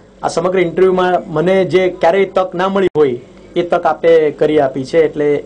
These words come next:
એ મા-, આપના મા-, આપને એ માટે હું આભારી છું, સિટી કેબલનો અને આપનો. અ, હું મારા વાંચકોને, મને ખૂબ, અ, વાંચકોનો પ્રેમ મળ્યો છે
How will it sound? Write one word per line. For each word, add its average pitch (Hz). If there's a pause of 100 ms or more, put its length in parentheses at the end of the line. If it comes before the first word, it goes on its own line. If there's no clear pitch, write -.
(100)
એ 156
મા-, 147
આપના 156
મા-, 151
આપને 147
એ -
માટે 147
હું 139
આભારી 151
છું, -
સિટી 139
કેબલનો 139
અને 131
આપનો. 151 (580)
અ, - (380)
હું 185
મારા 190 (180)
વાંચકોને, 175 (140)
મને 180
ખૂબ, 180
અ, 151 (300)
વાંચકોનો 170
પ્રેમ 190
મળ્યો 147
છે 190